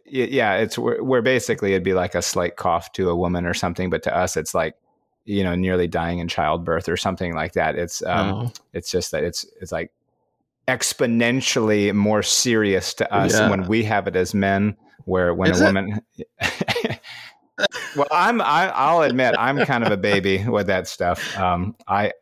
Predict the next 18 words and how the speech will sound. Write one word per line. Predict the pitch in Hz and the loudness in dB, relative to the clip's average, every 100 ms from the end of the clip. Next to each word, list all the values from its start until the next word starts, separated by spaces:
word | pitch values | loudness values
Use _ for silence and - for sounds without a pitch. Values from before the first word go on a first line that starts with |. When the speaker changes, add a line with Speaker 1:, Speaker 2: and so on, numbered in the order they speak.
| _ - | _ -8
Speaker 1:
I, | 92 | -4
it's, | 95 101 90 - | -2 -4 -6 -8
it's | 107 95 | -8 -6
irritating. | 110 110 98 101 101 | -2 -2 0 0 0
I | 87 | -2
hate | 80 101 - | -2 -2 -2
being | 98 92 92 | -2 -2 -4
sick, | - 92 92 - - | -2 -2 -2 -8 -12
and, | 92 87 85 | -8 -6 -6
um, | 82 80 90 _ _ | -8 -8 -14 _ _
yeah, | - 78 - | -8 -6 -2
I | 117 127 | 0 0
can't | 117 113 92 | -2 -6 -6
say | - 104 92 | -2 0 0
that | 90 | -2
I, | 85 85 | -2 -4
Speaker 2:
Yeah. | 87 - | -4 -4
Speaker 1:
I, | 90 95 | -6 -6